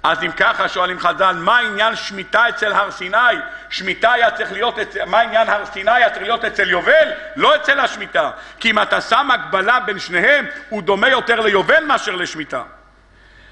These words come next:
רבותיי, אם אלה הדברים, אנחנו רוצים להשיב עוד שאלה אחת. ישנה משנה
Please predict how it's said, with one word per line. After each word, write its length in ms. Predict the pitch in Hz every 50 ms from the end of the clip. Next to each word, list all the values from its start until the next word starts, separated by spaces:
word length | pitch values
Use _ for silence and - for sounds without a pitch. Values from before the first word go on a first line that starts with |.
| - - -
רבותיי, 400 | - 151 170 - - 226 214 208
אם 60 | 196 -
אלה 280 | - 214 220 208 190 196
הדברים, 480 | 185 - 185 175 175 170 143 120 - - - - - -
אנחנו 300 | 151 170 165 175 180 170
רוצים 300 | 175 175 - 208 208 196
להשיב 360 | 185 175 175 - 190 190 170
עוד 160 | 170 165 -
שאלה 320 | - 160 156 147 147 143 131
אחת. 240 | 117 - 127 117 - - - - - - - - - - - - - - - - - - - - - - - - - - - - - - - - - - - - - - - - -
ישנה 340 | 160 190 190 - 220 247 269
משנה 480 | 269 262 - - 208 208 196 175 151